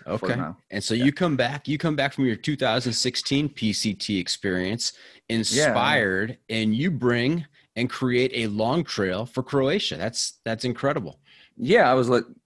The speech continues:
Speaker 1: I was like, you know, "Okay, let's do it." You know, I will, ma-, I will, I will found a association.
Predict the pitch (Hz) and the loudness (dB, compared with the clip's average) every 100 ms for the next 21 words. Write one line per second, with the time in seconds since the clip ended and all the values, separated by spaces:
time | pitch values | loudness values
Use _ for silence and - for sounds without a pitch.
0 | - 135 123 117 107 - _ _ - 117 | -2 0 2 2 0 -2 _ _ -4 0
1 | 110 104 98 _ _ _ _ _ - 104 | 2 0 -4 _ _ _ _ _ -2 0
2 | 143 131 123 _ _ _ _ - 139 113 | 2 0 -2 _ _ _ _ 0 2 2
3 | 110 131 131 131 117 113 117 117 _ - | 4 6 6 2 0 2 0 -2 _ -20
4 | - _ 123 120 123 120 - 123 117 113 | -20 _ 0 4 4 2 0 2 2 2
5 | 123 117 110 - - - - 131 123 117 | 2 2 0 -2 -10 -18 -4 0 2 4
6 | 113 104 - 110 117 - 131 131 - 147 | 4 2 0 -4 -4 -2 2 2 0 -2
7 | 143 | -4